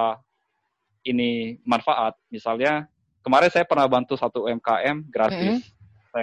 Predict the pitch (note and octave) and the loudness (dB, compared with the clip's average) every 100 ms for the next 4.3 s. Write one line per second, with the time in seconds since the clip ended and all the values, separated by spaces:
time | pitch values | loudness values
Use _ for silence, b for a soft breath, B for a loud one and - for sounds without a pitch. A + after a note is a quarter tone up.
0 | A#3 A3+ G3 G3+ - - - A2 G#2 D3 | 0 0 2 -2 -2 -8 -8 -8 -8 -12
1 | _ _ _ D#3+ E3 F3 F#3+ - _ _ | _ _ _ 0 2 2 0 -16 _ _
2 | _ C3 C3+ _ C3+ C3+ B2+ C3 B2 B2 | _ -8 -8 _ -2 2 2 2 0 0
3 | A#2+ A2+ - C#3+ F3 F3 B2+ B2+ B2+ B2 | 0 -2 0 -2 -2 -4 0 0 0 -2
4 | C3+ E3+ | -2 -4